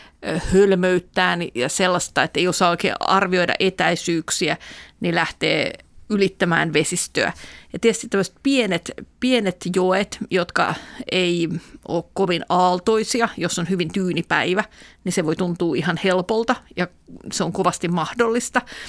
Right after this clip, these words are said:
Mutta sitten kun vesistö alkaa olla suurempi, niin eihän siinä ole mitään järkeä. Ja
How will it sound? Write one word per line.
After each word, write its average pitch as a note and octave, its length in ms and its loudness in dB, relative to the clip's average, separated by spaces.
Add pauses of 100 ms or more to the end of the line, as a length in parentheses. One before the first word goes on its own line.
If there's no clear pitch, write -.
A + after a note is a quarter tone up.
(360)
Mutta G3+ 260 0
sitten A3 340 -2
kun F#3 80 -6
vesistö A3 360 2
alkaa F3+ 280 2
olla F3+ 100 0
suurempi, G3 640 2 (160)
niin F3+ 220 -2 (140)
eihän F#3+ 280 4
siinä F3 300 0 (140)
ole F#3+ 180 4
mitään D#3 360 -2
järkeä. - 500 0 (640)
Ja D3+ 240 0